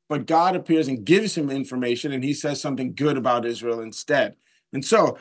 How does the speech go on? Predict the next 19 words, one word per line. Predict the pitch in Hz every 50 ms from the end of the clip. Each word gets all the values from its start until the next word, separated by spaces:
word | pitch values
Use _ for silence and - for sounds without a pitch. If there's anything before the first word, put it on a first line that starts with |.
| - - -
I | 143 165
think | 190 226 214
we | 277 294
can | 202 262 240
say | - - 208 190
the | 175 160
same | - - 180 175 160
thing | 170 165 165
about | 156 131 139 135 135 110
what's | 85 127 127 -
happening | 131 120 120 123 - 131 139 143 147 151 147 - - _ _ _
in | - 131 135 139 143 147 147 147 147 151 - _ _ _ _ _ -
the, | - 101 127 135 135 131 131 131 131 131 131 135 127 - - _ _ _
in | - 131 127
the | 131 127
case | - 147 139 147 139 -
of | 147 131 127 131 131 120 127 143
the | 160
Magi. | 160 202 247 285 240 175 139 107 104 104